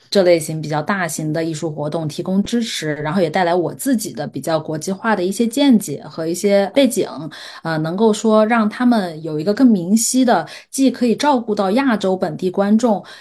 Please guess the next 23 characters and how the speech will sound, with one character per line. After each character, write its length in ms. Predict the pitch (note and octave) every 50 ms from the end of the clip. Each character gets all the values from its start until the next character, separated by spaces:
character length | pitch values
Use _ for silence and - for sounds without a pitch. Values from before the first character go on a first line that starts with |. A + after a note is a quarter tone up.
| - -
又 220 | A3 A3 G#3 F#3+
能 120 | F3 E3+
够 120 | E3+ G3 F#3+
照 180 | F#3+ G#3+ G3
顾 100 | F3+ F3+
到 160 | F3 G3 F#3 F3
更 160 | F3+ A#3 G#3+
国 220 | G3+ - D#3+ D#3+
际 140 | D#3+ - F#3
化 260 | G3 - G3 F3+ F3
美 220 | F3 E3+ E3 D#3+ D#3
洲、 220 | - G3 F#3+ F#3+
欧 220 | E3+ F#3 G3 G3
洲 140 | G3 G#3 G#3
的 80 | G3+ F#3
观 240 | F#3 F#3 F#3 F#3 F#3
众， 260 | F#3 G3+ F#3 F3 D#3
或 160 | D3+ - G3+
者 140 | E3+ E3 D#3
是， 420 | D3+ - - F3+ F3 E3 D#3 D3+ -
呃， 180 | - F3 F3 E3
媒 280 | E3 E3+ E3+ E3+ F3 F#3
体 420 | - - - G3 E3 D3+ D#3+ -